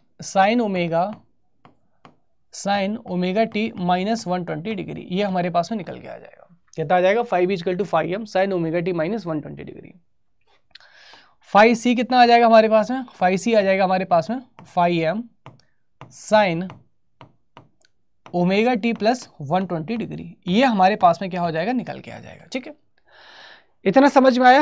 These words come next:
हाँ, हाँ, सब समझ में आया। अब देखो यहाँ पे आपका जो फ्लक्स है, यहाँ पे फ्लक्स कैसा है बताइए,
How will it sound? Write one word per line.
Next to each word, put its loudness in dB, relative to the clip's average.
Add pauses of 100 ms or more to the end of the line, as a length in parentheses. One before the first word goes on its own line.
हाँ, -2
हाँ, 0
सब -2
समझ -8
में -20
आया। -18 (120)
अब 6
देखो 2
यहाँ -8
पे -14 (400)
आपका 8
जो 8
फ्लक्स 4
है, 8
यहाँ 6
पे 2
फ्लक्स 2
कैसा 2
है 2
बताइए, 4